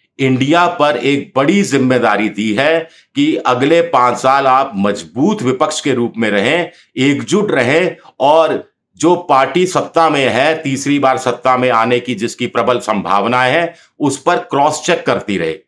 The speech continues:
उस पर लगातार दबाव डालती रहे कि वो संविधान से नहीं खेले, वो आरक्षण से नहीं खेले, वो ईमानदारी से काम करे, वो लफाजी में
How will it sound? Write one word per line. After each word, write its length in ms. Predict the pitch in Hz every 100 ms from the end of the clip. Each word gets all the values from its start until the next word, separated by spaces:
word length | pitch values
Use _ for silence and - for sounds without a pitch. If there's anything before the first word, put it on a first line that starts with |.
| _ _ _
उस 220 | 165 147
पर 260 | - 185 135
लगातार 720 | 131 135 143 143 165 175 156 - -
दबाव 520 | - 120 123 165 185
डालती 380 | 151 143 143 143
रहे 200 | 135 170 160 - _
कि 120 | - 160
वो 140 | 160
संविधान 520 | 156 120 110 107 147
से 140 | 143 160
नहीं 240 | 151 160
खेले, 380 | 160 165 170 165 160 - _
वो 80 | 127
आरक्षण 500 | 135 120 127 - 165
से 140 | 160 165
नहीं 240 | 151 165
खेले, 520 | 160 160 160 160 143 - _ -
वो 520 | 113 156 170 120 - _ -
ईमानदारी 580 | 131 127 135 143 151 165
से 140 | 165
काम 340 | 156 143 160 160
करे, 480 | 156 160 165 160 - 101
वो 100 | 135
लफाजी 640 | 127 - - 127 127 165
में 420 | 160 160 165 156